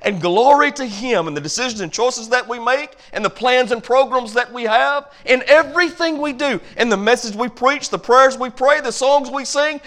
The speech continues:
Let's honor and glorify Jesus. Let's point others to Him.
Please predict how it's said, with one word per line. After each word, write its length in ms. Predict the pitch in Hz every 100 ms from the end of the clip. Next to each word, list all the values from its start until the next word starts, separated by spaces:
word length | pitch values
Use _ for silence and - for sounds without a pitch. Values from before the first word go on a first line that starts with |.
| -
Let's 240 | 240 233 -
honor 540 | 277 311 311 302 302 254
and 160 | 240
glorify 720 | 175 185 247 277 269 277 285 269
Jesus. 1120 | 196 269 277 254 269 254 - - - - - _ _ _ _ _ _ _ _ -
Let's 160 | 190
point 360 | - 233 269 277
others 800 | 269 269 285 160 113 - - _ _ _ _ _ _
to 100 | 240
Him. 640 | 220 277 294 294 240 160